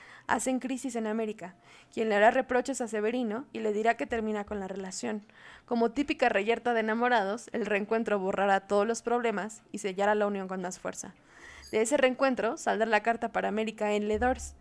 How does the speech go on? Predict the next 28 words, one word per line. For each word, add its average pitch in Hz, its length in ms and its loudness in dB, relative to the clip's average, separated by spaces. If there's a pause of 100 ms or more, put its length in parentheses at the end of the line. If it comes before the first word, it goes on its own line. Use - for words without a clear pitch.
(360)
que 233 180 4
era 254 140 6
una 254 100 0
especie 269 420 -4
de 226 140 4
acta 220 380 2
que 196 80 -6
oficializaba 208 640 0
los 226 160 0
sentimientos 220 800 -6
hasta 202 260 0
ahora 226 220 6
retenidos 208 600 -6
en 190 120 -8
intimidad. 185 480 -8 (600)
Bajo 294 220 2
el 294 80 4
título 330 420 0
Una 294 140 0
experiencia, 254 720 -2
la 262 160 0
carta 240 280 -2
fue 247 120 -4
publicada 233 580 2
en 226 100 0
Le 208 100 -2
Dors 220 380 -2
en 196 300 -6